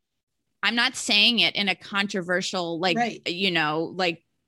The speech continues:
Speaker 1: I, I'm not trying confrontational way. I'm just saying, "Hey,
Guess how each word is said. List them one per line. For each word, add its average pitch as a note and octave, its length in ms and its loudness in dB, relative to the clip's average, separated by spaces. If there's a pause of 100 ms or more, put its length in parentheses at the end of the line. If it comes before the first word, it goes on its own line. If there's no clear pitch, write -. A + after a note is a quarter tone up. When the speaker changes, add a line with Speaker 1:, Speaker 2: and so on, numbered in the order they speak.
(640)
Speaker 1:
I, - 320 -4
I'm G3+ 100 -2
not G#3+ 240 0
trying G3+ 440 -2
confrontational G3+ 1000 -2
way. F#3+ 500 0
I'm G3+ 200 -2
just G#3 180 -6
saying, G3 300 0
"Hey, G3 560 -4